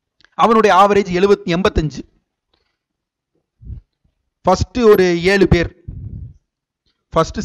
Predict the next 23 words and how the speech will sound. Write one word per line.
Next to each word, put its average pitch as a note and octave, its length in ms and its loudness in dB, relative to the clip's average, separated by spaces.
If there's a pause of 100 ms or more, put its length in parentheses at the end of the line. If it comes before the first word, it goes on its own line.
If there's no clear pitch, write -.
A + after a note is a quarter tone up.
seven F#3 260 0
மெம்பர்ஸினுடைய F#3 540 0
average D#3 380 0
வந்து F3+ 180 -2 (720)
செவன்டி F#3 360 -2
ஃபைவ், B2+ 180 -6 (1500)
Last A#3 380 2 (340)
செவனுடைய F3+ 540 0
average D#3+ 320 0
வந்து E3 220 -4
நைன்டி D#3 340 -2
ஃபைவ். A#2+ 180 -8 (720)
அப்படின்னா E3+ 400 2 (320)
இந்த C#3+ 100 -8 (120)
seventh G#3 420 0
person C#3 320 -4
என்னன்னு D3+ 300 0
கேட்கறான்னு E3+ 320 0
வச்சுக்கிருவோம். C3 360 -8 (200)
கொஸ்டினை D3+ 300 -6
பாருங்க, C3+ 200 -6 (340)
தேர்ட்டீன் A3+ 340 2
பர்சனுடைய G3 380 2